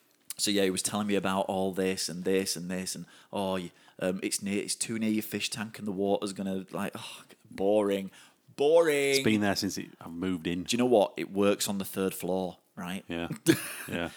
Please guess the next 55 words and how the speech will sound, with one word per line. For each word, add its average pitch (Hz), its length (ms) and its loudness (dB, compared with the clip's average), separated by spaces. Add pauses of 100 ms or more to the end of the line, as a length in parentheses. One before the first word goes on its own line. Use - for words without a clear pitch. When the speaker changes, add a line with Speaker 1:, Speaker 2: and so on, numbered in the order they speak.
(140)
Speaker 1:
Just - 180 -2
make 123 380 4
it 127 180 0
work 123 560 8 (120)
and 101 160 -6
get 101 180 4
out. 90 300 2 (220)
Um, 101 440 -2
so - 160 -2
yeah, 80 220 -8 (280)
it 90 120 -4
was, 92 200 -6
it 104 140 -8
got 92 140 -8
a - 40 -12
bit - 140 -18
boring, - 280 -12 (280)
and 123 120 -2
I 131 40 -2
don't - 180 2
Speaker 2:
What, 131 60 4
Speaker 1:
even 101 80 -2
know 92 80 0
if 85 100 -2
he 82 60 -10
was 82 100 -8
telling 80 200 -8
me 76 60 -10
the - 60 -12
truth. - 180 -4
Speaker 2:
what 117 140 2
did 127 100 2
he 117 60 2
do? 120 180 2
What 107 100 0
did 101 120 0
he? 98 200 -2
What 92 140 -2
was 95 100 -8
the 95 80 -6
reason 95 260 -4
it 85 60 -8
was 87 80 -10
broken? 87 160 -6
Speaker 1:
Call 98 100 6
of 95 60 2
Duty. 92 280 0 (400)
Oh, 131 280 4
what 123 160 6
did 117 60 0
he 117 60 2
do 123 120 10
with 120 80 4
my 113 60 8
broadband? 104 400 6